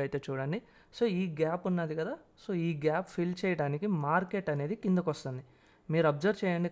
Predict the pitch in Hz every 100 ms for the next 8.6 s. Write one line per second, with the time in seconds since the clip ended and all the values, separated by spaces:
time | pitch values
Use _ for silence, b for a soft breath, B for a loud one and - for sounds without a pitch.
0 | 151 151 151 147 139 180 277 - _ _
1 | _ _ _ _ _ _ - - - -
2 | - - _ - 175 165 156 165 160 -
3 | _ - 156 170 170 170 156 151 147 -
4 | 180 175 160 165 220 - _ _ _ _
5 | _ _ _ _ _ _ _ _ - 160
6 | 143 131 143 170 160 156 156 156 151 165
7 | 156 160 226 - _ _ _ _ _ _
8 | - 143 143 - 151 196